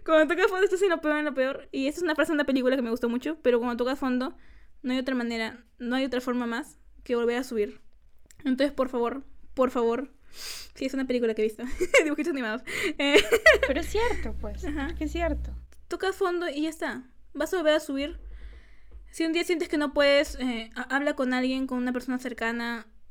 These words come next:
Speaker 1: Contacta a un terapeuta. No dejes que nadie
Speaker 2: Escríbeme,
Speaker 1: invalide
Speaker 2: Maffer,
Speaker 1: lo que sienten. ¿Ah?
Speaker 2: a su Instagram.
Speaker 1: <laughs> No consiga mi número, por favor. Eh, no voy a responder.
Speaker 2: Ahorita se lo paso.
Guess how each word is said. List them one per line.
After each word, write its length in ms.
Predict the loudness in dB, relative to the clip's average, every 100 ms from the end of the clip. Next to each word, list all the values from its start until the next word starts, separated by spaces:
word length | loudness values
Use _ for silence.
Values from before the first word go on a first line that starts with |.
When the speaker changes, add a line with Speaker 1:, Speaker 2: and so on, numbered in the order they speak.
| -6
Speaker 1:
Contacta 480 | -2 -2 -2 -2 0
a 40 |
un 120 | 0
terapeuta. 580 | 0 0 2 0 0 -4
No 260 | -4 -2 0
dejes 200 | -2 -2
que 120 | 0
nadie 260 | 2 2
Speaker 2:
Escríbeme, 280 | 4 4 6
Speaker 1:
invalide 180 | 6 4
Speaker 2:
Maffer, 440 | 4 0 -2 -2 -2
Speaker 1:
lo 100 | -2
que 100 | -2
sienten. 560 | -2 -2 -2 -8 -10 -4
¿Ah? 100 | -2
Speaker 2:
a 40 | -2
su 160 | 0
Instagram. 420 | 0 -2 -4 2 4
Speaker 1:
<laughs> 100 | 8 8 8 6 -4 -12 -12 -10 -4
No 120 | 0
consiga 280 | 8 12 12
mi 100 | 12
número, 200 | 8 8
por 80 | 6
favor. 360 | 6 4 2 4
Eh, 400 | 4 4 0 -2
no 100 | 2
voy 120 | 6
a 40 | 6
responder. 340 | 6 4 8
Speaker 2:
Ahorita 160 | 8 10
se 80 |
lo 140 | 12 12
paso. 320 | 12 8